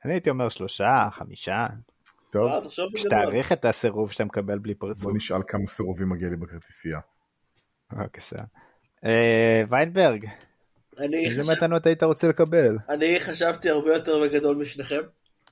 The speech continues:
Speaker 1: רגע, כן.
Speaker 3: אה, קודם כל, בגדים.
Speaker 1: אוקיי.
Speaker 3: בגדים זה מגניב, תמיד צריך, תמיד זה, זה האופציה הראשונה שלי. אחרי זה כרטיסים לדברים, אתה יודע, הופעות,
Speaker 1: <laughs> גרוע,
Speaker 3: מוזיאונים.
Speaker 1: כן.
Speaker 3: הקטע השלישי,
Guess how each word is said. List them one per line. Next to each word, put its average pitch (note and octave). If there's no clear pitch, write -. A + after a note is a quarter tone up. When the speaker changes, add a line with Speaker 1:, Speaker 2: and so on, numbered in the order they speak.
Speaker 1:
רגע, A#2
כן. G2+
Speaker 3:
אה, D#3+
קודם G#3
כל, G3+
בגדים. E3
Speaker 1:
אוקיי. A#2+
Speaker 3:
בגדים D#3
זה E3
מגניב, D#3
תמיד D3
צריך, D#3
תמיד C3+
זה, D#3+
זה C#3+
האופציה C#3
הראשונה B2
שלי. G3+
אחרי F3+
זה G#3
כרטיסים F3
לדברים, E3+
אתה E3
יודע, C3+
הופעות, C#3+
Speaker 1:
<laughs> -
גרוע, -
Speaker 3:
מוזיאונים. -
Speaker 1:
כן. -
Speaker 3:
הקטע F3+
השלישי, F#3